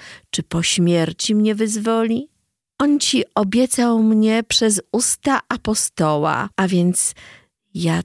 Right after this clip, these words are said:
twoja", i zaklinała go, by jej nie żałował i nie dał się opanować bólowi. Śmierć nie była dla niej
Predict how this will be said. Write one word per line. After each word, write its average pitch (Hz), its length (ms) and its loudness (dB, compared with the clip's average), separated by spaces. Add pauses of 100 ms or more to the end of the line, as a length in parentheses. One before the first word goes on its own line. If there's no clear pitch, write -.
twoja", 202 840 -2 (580)
i 208 80 0
zaklinała 175 1040 0
go, - 480 -6 (540)
by 247 220 0
jej 254 220 2
nie 240 160 2
żałował 180 920 -2 (560)
i 208 80 2
nie 233 220 4
dał 247 260 2
się 226 240 0 (140)
opanować 185 800 0
bólowi. 180 920 -2 (440)
Śmierć - 920 -6 (480)
nie 233 220 4
była 262 340 2
dla 214 280 2
niej 233 340 0